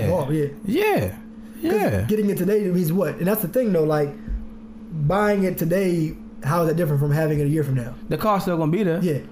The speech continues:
Speaker 2: B M W
Speaker 1: Yeah.
Speaker 2: still gonna make cars.
Speaker 1: Yeah.
Speaker 2: Huh?
Speaker 1: Having a, having it today don't mean anything different than you having it, waiting a year and having it.
Speaker 2: The same thing with J's.
Speaker 1: Same thing with sneakers though, bec-, because I, social media makes it, if you have them the same day, you're so much more,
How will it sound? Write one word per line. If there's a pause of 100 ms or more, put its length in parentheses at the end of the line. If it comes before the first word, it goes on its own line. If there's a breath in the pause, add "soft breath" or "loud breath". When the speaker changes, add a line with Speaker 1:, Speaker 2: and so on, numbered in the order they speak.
(140)
Speaker 2:
B
M
W
Speaker 1:
Yeah.
Speaker 2:
still
gonna
make
cars.
Speaker 1:
Yeah. (480)
Speaker 2:
Huh?
Speaker 1:
Having
a,
having
it
today
don't
mean
anything
different
than
you
having
it,
waiting
a
year
and
having
it.
Speaker 2:
The
same
thing
with
J's.
Speaker 1:
Same
thing
with
sneakers
though,
bec-, (200 loud breath)
because
I, (680 loud breath)
social
media
makes
it, (120)
if
you
have
them
the
same
day,
you're
so
much
more,